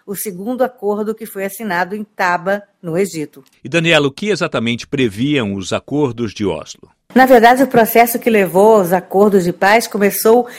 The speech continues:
Speaker 1: em mil novecentos e noventa e um, com a Conferência de Madrid. Em seguida, os termos dos futuros acordos foram elaborados em negociações secretas em Oslo, na Noruega,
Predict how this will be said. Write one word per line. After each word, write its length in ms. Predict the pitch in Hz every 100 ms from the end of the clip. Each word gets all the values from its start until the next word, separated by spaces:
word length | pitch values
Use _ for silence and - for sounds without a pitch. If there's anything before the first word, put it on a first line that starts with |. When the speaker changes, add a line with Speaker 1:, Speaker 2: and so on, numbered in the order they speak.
| -
Speaker 1:
em 140 | 220 226
mil 300 | 220 254 277
novecentos 480 | 247 240 240 240
e 40 | 233
noventa 380 | 214 233 240 240
e 60 |
um, 260 | 208 226 185 - _
com 140 | - 214
a 60 |
Conferência 760 | 208 226 226 214 202 262 269 254
de 140 | 214
Madrid. 480 | 226 196 147 165 147 _ _ _
Em 100 | 220
seguida, 640 | 233 - 190 185 262 196 147 _ _
os 220 | - 214
termos 440 | - 240 269 240 202
dos 200 | 214 208
futuros 440 | 220 220 240 233
acordos 520 | 233 233 220 233 220
foram 280 | - 226 233 -
elaborados 760 | 233 233 226 190 208 214 220 -
em 100 | 226
negociações 760 | 220 214 202 202 185 214 214
secretas 680 | - 262 214 208 220 233 226 _ _ _
em 200 | 233 214
Oslo, 480 | 190 214 214 202 208
na 140 | 185
Noruega, 600 | 185 202 185 190 214 156